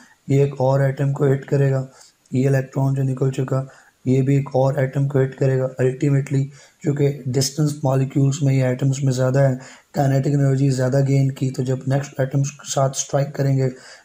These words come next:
कोलाइड करेंगे, तो उनके इलेक्ट्रॉन्स को नॉक करने की एबिलिटी रखते हैं। तो यहाँ से जिस इलेक्ट्रॉन ने हिट किया,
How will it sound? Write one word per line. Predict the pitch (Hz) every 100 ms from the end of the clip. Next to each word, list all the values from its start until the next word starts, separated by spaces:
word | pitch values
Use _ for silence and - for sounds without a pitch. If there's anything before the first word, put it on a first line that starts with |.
| -
कोलाइड | 143 135 139 143
करेंगे, | 143 139 135 135
तो | 139
उनके | 147 139 139 147
इलेक्ट्रॉन्स | 143 151 143 - - 135 135 139
को | -
नॉक | 131 127 131
करने | - 131 131
की | 127 139 143 - - -
एबिलिटी | 135 135 139 147
रखते | 135 127 -
हैं। | 135
तो | 127 135
यहाँ | 123 123 131
से | 127 139
जिस | 127 135 -
इलेक्ट्रॉन | 127 127 - 135 135
ने | 131
हिट | 131 -
किया, | 139 135